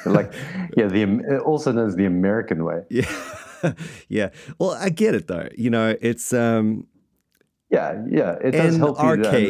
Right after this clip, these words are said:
Speaker 1: understand.
Speaker 2: Halagas. I mean, you're getting everything there.
Speaker 1: <laughs>
Speaker 2: Everything,
Speaker 1: Yeah,
Speaker 2: you
Speaker 1: yeah.
Speaker 2: know? It's just you understand what is in,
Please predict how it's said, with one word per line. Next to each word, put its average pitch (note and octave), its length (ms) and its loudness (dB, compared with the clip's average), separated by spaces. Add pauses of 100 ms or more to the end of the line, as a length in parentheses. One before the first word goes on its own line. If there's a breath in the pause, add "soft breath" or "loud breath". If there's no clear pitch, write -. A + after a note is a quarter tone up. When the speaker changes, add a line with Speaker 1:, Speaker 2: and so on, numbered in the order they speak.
Speaker 1:
understand. G2+ 180 0
Speaker 2:
Halagas. A2 680 0
I - 40 0
mean, B2+ 140 2
you're C#3+ 120 2
getting A#2 440 2 (100)
everything G2+ 560 0
there. - 220 -12 (320)
Speaker 1:
<laughs> - 340 -18
Speaker 2:
Everything, A2+ 580 -2
Speaker 1:
Yeah, G2 80 -2
Speaker 2:
you F#2 60 2
Speaker 1:
yeah. G2+ 140 0
Speaker 2:
know? C#3 60 -4 (300 loud breath)
It's A2 240 -4
just B2+ 240 -2
you A#2+ 140 4
understand A#2 760 0
what G#2 180 0
is G2 140 0
in, F2+ 320 -2